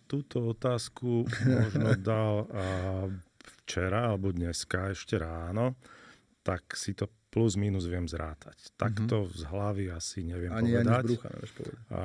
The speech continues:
Speaker 1: ani z brucha, musel by som vyťahnuť nejakú, a,
Speaker 2: Ok.
Speaker 1: kalkulačku. Ale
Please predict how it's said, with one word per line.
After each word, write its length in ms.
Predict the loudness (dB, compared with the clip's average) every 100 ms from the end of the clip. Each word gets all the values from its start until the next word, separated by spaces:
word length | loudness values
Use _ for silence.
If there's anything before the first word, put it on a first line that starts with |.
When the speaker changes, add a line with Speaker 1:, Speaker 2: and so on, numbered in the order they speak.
| -2
Speaker 1:
ani 140 | -2
z 80 | -2
brucha, 400 | -2 -4 0 0 0
musel 260 | 0 -2
by 120 | -4 -4
som 120 | -4
vyťahnuť 420 | -4 -2 -2 0
nejakú, 320 | -2 -2 -2 -2 -2 -6 -10 -8
a, 80 | -6
Speaker 2:
Ok. 120 | -6 -4
Speaker 1:
kalkulačku. 640 | -4 -2 0 0 0 0 0 -2 -14 -18 -20 -20 -6
Ale 380 | -2 2 4